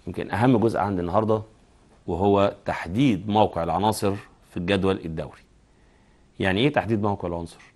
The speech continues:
الجدول الدوري تمنتاشر مجموعة وسبع دورات. يا ترى لما اديك عنصر واقول لك تعالى هو في انهي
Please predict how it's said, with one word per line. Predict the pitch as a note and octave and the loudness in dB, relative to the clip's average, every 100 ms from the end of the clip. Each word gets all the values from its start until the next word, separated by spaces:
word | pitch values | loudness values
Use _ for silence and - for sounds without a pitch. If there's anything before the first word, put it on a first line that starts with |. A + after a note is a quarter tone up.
| - | -10
الجدول | F#2 D3 D#3 | 0 2 4
الدوري | A#2 A#2 A#2+ | 4 2 2
تمنتاشر | G2 F2+ F2 C3+ B2 | -2 -4 -2 -2 -2
مجموعة | A2 G2+ G#2+ A#2 A2+ G#2+ _ _ | -2 -2 0 0 0 -4 _ _
وسبع | - B2+ G#2+ | -2 4 6
دورات. | E2+ E2 E2 - _ _ _ _ _ _ _ _ - | 4 -2 -8 -14 _ _ _ _ _ _ _ _ -4
يا | G2 | 2
ترى | D3 D#3+ | 8 10
لما | C#3+ G#2 | 8 4
اديك | F2 A2+ | 0 0
عنصر | G2+ A2+ A2 | 0 0 0
واقول | F#2+ D#2 F#2+ | 0 0 -2
لك | F#2+ | -4
تعالى | - F2 E2 B1 - _ | -2 -2 -2 -6 -14 _
هو | F2+ F2 | -6 -6
في | - - | -6 0
انهي | A#2+ C#3 B2 A2 C3+ | 4 4 2 -2 -4